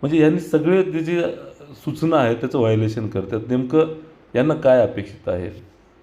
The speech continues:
तर कुठेतरी याच्यावर कडक पाऊल उचललं पाहिजे. या सगळ्या तक्रारी मी आयुक्तांकडे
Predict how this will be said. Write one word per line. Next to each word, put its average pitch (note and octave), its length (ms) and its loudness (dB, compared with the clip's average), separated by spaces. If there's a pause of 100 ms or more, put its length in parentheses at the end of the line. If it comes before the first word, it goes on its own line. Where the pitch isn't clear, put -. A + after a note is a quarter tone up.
(220)
तर C3 60 -4
कुठेतरी B2+ 480 -2
याच्यावर C3+ 300 0
कडक C3 360 0
पाऊल A#2 240 2
उचललं A2 320 0
पाहिजे. G2 420 -2 (240)
या A2 60 -2
सगळ्या C3+ 300 0
तक्रारी B2 420 0
मी A#2+ 340 -2
आयुक्तांकडे G#2+ 540 -2